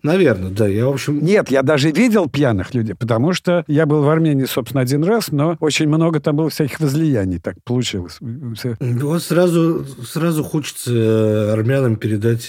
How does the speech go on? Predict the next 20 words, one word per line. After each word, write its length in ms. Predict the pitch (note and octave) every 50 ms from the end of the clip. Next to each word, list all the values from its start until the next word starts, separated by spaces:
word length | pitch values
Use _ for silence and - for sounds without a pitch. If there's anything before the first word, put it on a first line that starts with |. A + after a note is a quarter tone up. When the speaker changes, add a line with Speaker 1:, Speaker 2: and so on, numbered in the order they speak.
| - -
Speaker 1:
всем 380 | - - C3 A2 G2+ G2 - - - - - _ _ _ _ -
армянам 520 | A2+ A2 A2+ A2+ C3 B2+ A2+ A2+ A2+ A#2+
и 20 |
Армении 420 | B2 B2 C3 C#3 D3+ D3+ C#3+ C3 A#2+
громадный 520 | A2 B2 B2 A#2+ C3 C3+ B2 A#2 A#2+ A2+
привет 420 | - A#2 A2+ A2 G2+ G2 F#2+ - -
на 160 | G2 F#2 F2+
этом 240 | E2+ - F2+ G2 G#2+
месте. 460 | B2+ D#3 - - - - G#2+ G2+ G2+
Speaker 2:
Это 240 | - C#3 - - C#3
правда, 400 | - C3+ C3+ A2+ G2+ F#2 F2+ G#2
это 240 | A#2 A#2+ A2 B2+ C#3
Speaker 1:
Вот, 100 | A2+ G#2+
Speaker 2:
правда. 320 | G#2 - G#2+ F#2+ F#2 G#2+ G#2
Speaker 1:
э, 160 | G2+ G#2 G2+ G#2
дивная 800 | A2 A#2 G#2+ G#2+ B2 C3+ B2 A#2 A2+ A2+ A2 A2 A2+ A#2+ A2+
страна, 560 | - - - A2+ A#2 A#2 A#2+ C#3 D#3 E3 D3
и 60 | A#2 G2+
пусть 460 | - - B2+ A#2 - - - - -
у 200 | G#2+ F#2+ F#2+ G2